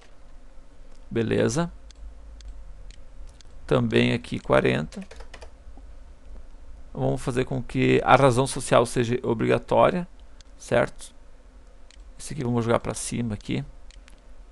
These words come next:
porque a razão social é mais importante. E a razão social é obrigatória. Muito bem, nome fantasia, já coloquei. Deixa eu ver o que mais que eu posso estar colocando aqui.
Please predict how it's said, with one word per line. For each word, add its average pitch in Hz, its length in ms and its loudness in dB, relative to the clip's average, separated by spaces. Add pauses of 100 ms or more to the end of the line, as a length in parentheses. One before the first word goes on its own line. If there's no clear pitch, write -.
(280)
porque - 180 -2
a 113 40 4
razão 110 220 2
social 117 280 0
é - 20 2
mais 120 220 2
importante. - 600 -6 (480)
E 117 140 4
a 120 60 8
razão 117 200 2
social 120 460 4
é 123 240 4
obrigatória. 135 720 0 (880)
Muito 113 240 -4
bem, 123 340 4 (220)
nome 120 160 -2
fantasia, 127 800 2
já 127 120 -4
coloquei. 135 600 0 (1120)
Deixa - 140 -12
eu - 40 -6
ver 110 40 -6
o - 40 -8
que - 120 -8
mais 113 340 0
que - 80 -4
eu 123 40 -6
posso - 280 2
estar 117 240 2
colocando 117 580 0
aqui. 113 360 -2